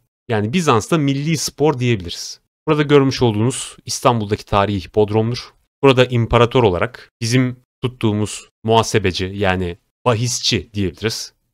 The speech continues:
Kişiye aynı zamanda bahisleri toplar ve bahisleri ayarlar gibi. Bu bahisçi başına kararımızı veririz ve deriz ki mesela ben mavi renkli arabayı tutacağım. Ya kırmızı, ya beyaz ya da yeşil.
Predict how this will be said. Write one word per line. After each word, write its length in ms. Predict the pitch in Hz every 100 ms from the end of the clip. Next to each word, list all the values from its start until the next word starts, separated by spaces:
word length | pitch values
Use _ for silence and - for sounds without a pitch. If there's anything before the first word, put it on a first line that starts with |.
| _
Kişiye 300 | - - 95
aynı 240 | 98 95
zamanda 460 | 90 85 82 123 - _ 113
bahisleri 460 | 120 117 - 117
toplar 380 | - 107 120 117
ve 140 | 107
bahisleri 440 | 107 101 - 107 101
ayarlar 440 | 90 85 85 82
gibi. 220 | - 110 151 _ _ -
Bu 280 | 170 160 127
bahisçi 420 | 139 151 - 156
başına 420 | 107 - 101 135 - _
kararımızı 560 | - 151 127 113 95 98
veririz 520 | 135 120 127 - - _ _ _ 147
ve 80 |
deriz 220 | 170 135 -
ki 280 | 135 - -
mesela 320 | 127 113 110
ben 120 | 131
mavi 360 | 135 135 135 131
renkli 280 | 104 - 92
arabayı 320 | 90 87 82
tutacağım. 540 | - 95 110 123 127
Ya 260 | 117 117 117
kırmızı, 540 | 123 101 90 98 104 -
ya 200 | 110 95
beyaz 300 | 95 104 101
ya 120 | 95
da 60 |
yeşil. 320 | 104 85 -